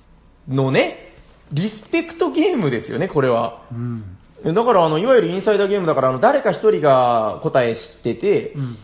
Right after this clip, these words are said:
Speaker 1: それをみんなでイエスノークイズで聞いていくという。
Speaker 2: うん。
Speaker 1: ただ、なんかそのインサイダーゲームよりも、
Speaker 2: うん。
Speaker 1: マジモリさんもね、言ってたんですけど、その、より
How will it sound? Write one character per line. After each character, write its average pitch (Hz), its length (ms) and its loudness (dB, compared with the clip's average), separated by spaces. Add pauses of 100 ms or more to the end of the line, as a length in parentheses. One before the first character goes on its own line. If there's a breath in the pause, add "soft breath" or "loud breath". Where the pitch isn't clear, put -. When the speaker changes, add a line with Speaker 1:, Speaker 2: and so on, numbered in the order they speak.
Speaker 1:
そ - 140 0
れ 220 60 2
を 220 100 2
み 196 100 -2
ん 202 80 -2
な 202 100 2
で 127 160 0
イ 139 120 -2
エ 170 40 0
ス 165 140 -8
ノ 151 200 0
ー 147 40 -10
ク 160 100 -4
イ 151 40 -2
ズ 117 80 -8
で 135 100 -12
聞 135 220 -4
い - 20 -10
て 127 120 -2
い 117 120 -2
く 123 100 -8
と - 140 -8
い 110 100 -10
う。 104 140 -12 (160)
Speaker 2:
う - 20 -8
ん。 110 200 -8 (160)
Speaker 1:
た 339 120 0
だ、 220 460 -2
な 285 100 -2
ん 285 40 -2
か 262 80 0
そ 202 100 -4
の 139 80 0
イ 170 80 0
ン 320 140 -2
サ 339 220 0
イ 339 120 -2
ダ 339 240 4
ー - 60 -4
ゲ 349 180 -4
ー - 20 -2
ム 165 140 2
よ 131 100 2
り 120 120 -4
も、 143 420 -2 (120)
Speaker 2:
う 135 40 -8
ん。 113 80 -10
Speaker 1:
マ 196 120 0
ジ 294 80 -4
モ 302 140 -2
リ 269 440 -6 (420)
さ 233 140 -2
ん 220 60 -2
も 214 80 -2
ね、 240 80 -2
言 208 100 -6
っ - 20 -14
て 247 100 -6
た 247 120 0
ん 226 40 -2
で 165 60 -4
す 143 80 -8
け 135 60 0
ど、 113 80 -4
そ 127 120 -6
の、 117 320 -4 (300 loud breath)
よ 262 160 0
り - 60 -4